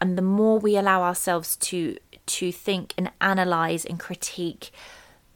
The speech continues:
the more exhausted we get, the more we make up scenarios that probably didn't happen,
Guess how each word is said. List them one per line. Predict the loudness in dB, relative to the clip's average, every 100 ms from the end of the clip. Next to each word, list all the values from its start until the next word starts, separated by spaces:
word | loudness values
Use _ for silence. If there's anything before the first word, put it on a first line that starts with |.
| _
the | 2
more | 4 4
exhausted | 2 0 -2 -4 -6
we | -6 0
get, | 0 0
the | 2
more | 2 4
we | 4
make | 2 0 -2
up | -4
scenarios | -2 2 4 4 2 0
that | -2 -2
probably | -6 -2 0 2 2
didn't | 2 -2
happen, | -4 -6 -2 0 0